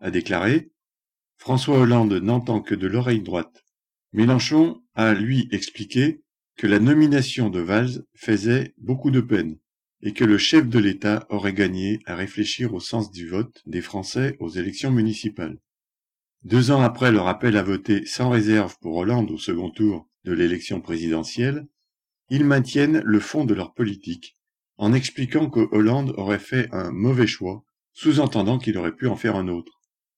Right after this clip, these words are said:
Pourtant, la politique que Hollande a choisi de mener était et est claire. Elle se situe dans la droite ligne de celle choisie par ses prédécesseurs socialistes, Mauroy, Bérégovoy,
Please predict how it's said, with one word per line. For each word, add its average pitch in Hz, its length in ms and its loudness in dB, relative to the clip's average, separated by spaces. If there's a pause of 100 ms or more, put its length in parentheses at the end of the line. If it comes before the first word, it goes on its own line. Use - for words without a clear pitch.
(580)
Pourtant, 120 400 0
la 92 100 -2
politique 110 560 2
que - 140 -4
Hollande 104 500 2
a 87 80 -8
choisi 101 380 -2
de 90 100 -2
mener 95 540 -2 (500)
était 123 540 0
et 107 260 -4
est 107 160 -2
claire. 82 380 -4 (960)
Elle 104 80 0
se 127 160 -2
situe 120 360 -4
dans 107 160 0
la 92 100 0
droite 107 320 -2
ligne 104 300 0
de 87 100 -8
celle 107 240 -4
choisie 113 420 -4
par 117 180 -8
ses - 160 -8
prédécesseurs - 680 -8
socialistes, 87 720 -8 (640)
Mauroy, 104 580 0
Bérégovoy, 107 800 0